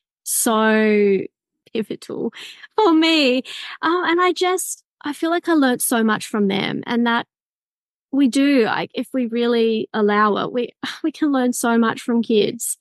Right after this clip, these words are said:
And that's what I, I guess, turned my role into being a mentor and a guide, a,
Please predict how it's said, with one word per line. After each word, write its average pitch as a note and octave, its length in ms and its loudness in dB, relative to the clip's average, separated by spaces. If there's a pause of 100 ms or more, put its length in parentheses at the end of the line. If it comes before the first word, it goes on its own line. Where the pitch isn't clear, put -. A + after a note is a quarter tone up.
(520)
And B3+ 160 4
that's C4 240 0
what C4+ 100 2
I, B3 360 0 (200)
I B3 120 0
guess, A#3 220 -2
turned A3 400 2
my G#3+ 140 4
role G3 460 2
into G3+ 340 0
being F#3+ 640 -2 (640)
a A3 60 0
mentor G3+ 640 2
and G3 100 -2
a G3 80 -2
guide, F#3 640 -4
a, - 160 -10